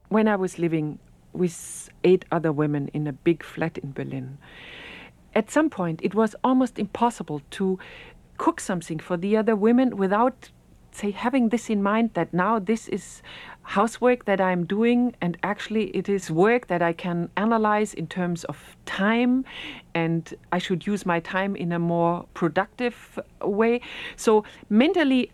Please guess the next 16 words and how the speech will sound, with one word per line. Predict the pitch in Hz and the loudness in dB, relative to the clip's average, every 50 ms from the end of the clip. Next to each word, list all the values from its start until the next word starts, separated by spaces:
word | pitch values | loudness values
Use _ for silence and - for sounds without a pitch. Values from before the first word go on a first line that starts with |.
| _ _ - | _ _ -6
the, | 170 196 196 - - | -2 0 0 0 0
the | 170 196 196 | 2 2 4
analysis | 185 185 220 262 294 285 - 254 233 - | 4 4 4 2 2 0 -2 -4 -4 -2
of | - 175 | -2 -4
housework, | - - 214 226 254 - - - 180 170 170 - - - _ _ _ - - - - - - - - - - - - - - - - _ _ - | -2 0 2 2 2 0 -2 -2 0 0 0 -2 -6 -20 _ _ _ -20 -20 -20 -20 -20 -20 -20 -20 -20 -20 -20 -20 -20 -20 -20 -20 _ _ 4
in | 233 226 | 4 6
as | 214 202 - 220 | 6 4 2 2
much | 254 339 359 - - | 0 0 0 0 -4
as | 202 190 - | -4 -2 0
we | 185 190 - - | 0 0 2 2
analyzed | 214 269 311 311 240 202 180 180 - - | 2 2 2 2 2 2 0 -2 -4 -8
it | 165 - | -10 -8
as | - 165 160 - | -6 -8 -6 -2
housework, | - 220 285 330 - - - 151 143 135 - - - - - - - - - - - - - - - - - - - - - - - - - - | 2 2 2 2 2 -2 -6 -4 -4 -6 -6 -12 -20 -20 -18 -18 -18 -18 -18 -20 -20 -20 -20 -20 -20 -20 -20 -20 -20 -20 -20 -20 -20 -16 -10 -4
recreated | 180 180 208 277 320 - - - 262 262 254 254 262 254 220 - | 2 6 8 8 6 6 4 2 4 4 4 4 2 0 0 0
it | 262 - - - | -2 -2 -2 -8